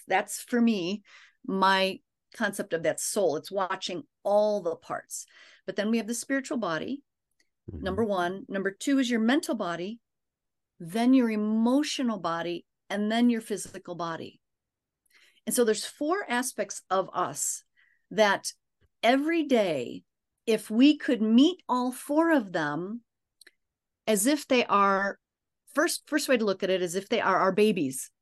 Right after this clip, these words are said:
Speaker 1: right? If your bodies were your babies, do you have a favorite baby?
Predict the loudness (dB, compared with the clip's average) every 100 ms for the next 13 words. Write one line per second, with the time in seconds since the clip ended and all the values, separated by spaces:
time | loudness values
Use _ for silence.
0 | _ 0 4 6 4 2 0 0 0 2
1 | 0 0 0 0 0 0 0 -2 -6 -10
2 | -4 -2 -2 -4 -6 -6 -6 -4 -2 -2
3 | -4